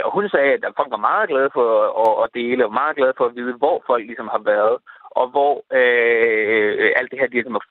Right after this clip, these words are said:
foregået. Og der er også generelt, som godt kan være lidt underligt for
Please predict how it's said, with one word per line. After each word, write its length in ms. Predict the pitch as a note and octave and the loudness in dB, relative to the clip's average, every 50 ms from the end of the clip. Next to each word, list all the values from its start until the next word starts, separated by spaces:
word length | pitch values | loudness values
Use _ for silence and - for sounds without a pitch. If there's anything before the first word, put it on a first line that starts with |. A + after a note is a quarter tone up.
| - | -2
foregået. 540 | B2 B2+ C#3+ D#3+ - - A2 G#2+ G#2+ G#2+ G#2 - - - - | 0 0 0 -2 -2 -2 0 0 0 0 -2 -4 -8 -16 -4
Og 140 | - - C3+ - C#3+ | -2 -2 0 0 -2
der 80 | A#2+ - | -2 0
er 140 | C#3+ D3+ E3+ E3+ D#3+ D#3+ | 0 0 2 2 0 0
også 140 | D#3+ - - | -2 -4 -6
generelt, 600 | D#3 C#3+ C3+ B2+ A#2 B2 B2+ C3 C3 C3 - - - - - - | -4 -2 -2 -2 0 0 0 0 -2 -4 -8 -12 -20 -20 -20 -18
som 280 | - - C#3 C3+ C3 C3+ C3+ | -6 -6 -4 0 0 0 0
godt 140 | C#3+ C3+ - | -2 -4 -4
kan 100 | - D3 | -2 -2
være 140 | C3 B2+ C3 | -2 -2 -2
lidt 140 | B2+ - C#3 C3+ | -2 -2 0 0
underligt 280 | C#3+ D3 D3 C3+ B2 - | 0 0 -2 -4 -4 -4
for 60 | C3 | -4